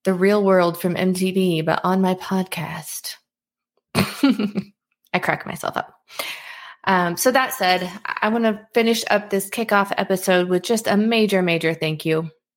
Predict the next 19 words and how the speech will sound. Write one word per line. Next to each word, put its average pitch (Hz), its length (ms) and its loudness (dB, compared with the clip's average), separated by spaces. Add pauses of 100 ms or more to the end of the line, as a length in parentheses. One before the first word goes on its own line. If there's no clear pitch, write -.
(1040)
I 208 200 2
had 226 320 2
no 190 280 2
idea 165 320 2
what 160 100 0
I 160 80 0
was 160 120 0
getting 160 260 0
into 165 380 -2
when 165 140 2
I 160 40 2
recorded 160 540 0
my 160 180 2
initial 165 640 -2 (540)
eight-minute 175 500 0
trailer 156 600 2 (100)
for 170 140 -2
season 160 400 -2
one. 156 380 -2